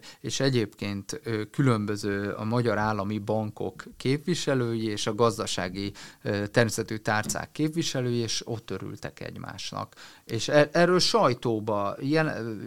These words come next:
jelentek meg cikkek, képek, mindezzel mire akarok utalni? Arra, hogy a három per hármas főcsoportfőnökség alsó szintje írja a kétségbeesett jelentéseket, hogy itt van ez a,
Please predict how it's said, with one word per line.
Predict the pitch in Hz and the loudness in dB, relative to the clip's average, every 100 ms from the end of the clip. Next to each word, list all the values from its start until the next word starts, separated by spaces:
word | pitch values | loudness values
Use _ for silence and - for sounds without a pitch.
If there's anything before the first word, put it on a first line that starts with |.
| 135 | -2
jelentek | 135 120 104 104 101 | 4 4 2 -6 -8
meg | - - | -8 -6
cikkek, | - 175 - - - | 0 0 0 -6 -8
képek, | - 117 - 95 | -2 -2 -2 -2
mindezzel | 185 208 123 104 117 | 0 2 2 0 0
mire | 135 131 | 2 2
akarok | 104 101 98 98 - | 2 -2 -4 -6 -6
utalni? | 143 160 143 - | -4 -2 -2 0
Arra, | 190 127 107 151 - - | 2 4 2 2 -4 -14
hogy | - 113 | -6 -2
a | 110 | 0
három | 107 180 190 117 | 2 2 2 0
per | - 98 | -4 -6
hármas | 117 127 117 90 - | -2 -2 -2 -4 -6
főcsoportfőnökség | - 151 160 196 - 127 127 120 - 131 123 120 - 127 127 - - | 2 4 4 -2 -4 -4 -4 -6 -4 -2 -2 -2 -4 -4 -6 -14 -18
alsó | - 160 151 - 107 | 0 2 2 0 -4
szintje | - 151 156 165 - | -4 -2 0 0 0
írja | 214 196 135 107 | 4 6 6 6
a | 92 | 2
kétségbeesett | - 135 120 - 107 95 101 95 101 - | 2 2 4 0 -2 0 0 0 -2 -2
jelentéseket, | 95 107 117 123 151 147 170 180 170 | -2 0 0 0 -2 0 -2 -2 -2
hogy | 160 - | -4 -2
itt | 202 - | -2 0
van | 117 104 | 0 0
ez | 98 107 | -4 -2
a, | 107 104 | 0 0